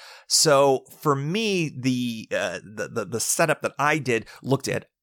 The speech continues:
other routes that were done by other folks. And I think that what I've basically done is I've cobbled together a pretty nice, eh,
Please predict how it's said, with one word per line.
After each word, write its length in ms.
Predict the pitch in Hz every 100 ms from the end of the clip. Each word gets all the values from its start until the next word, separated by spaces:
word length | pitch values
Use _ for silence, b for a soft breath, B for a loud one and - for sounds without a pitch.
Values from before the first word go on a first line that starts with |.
| _ -
other 600 | 156 175 160 135 123 117 -
routes 400 | 107 117 - -
that 100 | -
were 80 |
done 220 | 101 110 101
by 160 | 101 -
other 240 | 131 139
folks. 600 | 127 - 110 104 - - - B B _
And 400 | 117 110 110 107
I 100 | 117
think 280 | 110 - 185
that 140 | 135 120
what 100 | 117
I've 100 | 101
basically 420 | 110 - - 98
done 140 | 104
is 120 | 104
I've 160 | 95 -
cobbled 380 | - 135 127 110
together 280 | - 101 -
a 80 |
pretty 400 | - - 415 480
nice, 380 | 156 117 110 - - _ 539
eh, 40 | 523